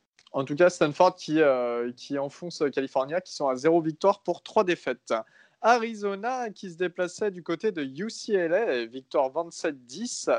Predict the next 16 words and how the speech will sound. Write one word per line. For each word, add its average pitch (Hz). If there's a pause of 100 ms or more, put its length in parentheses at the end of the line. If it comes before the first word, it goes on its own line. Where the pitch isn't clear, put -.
(120)
de 131
U 156
C -
L 143
A. 180 (560)
Euh, 135
cette 151
fois-ci, 175
Arizona, 156
donc, 143
euh, 123
qui -
enchaîne -
leur 135
troisième 147
défaite, 156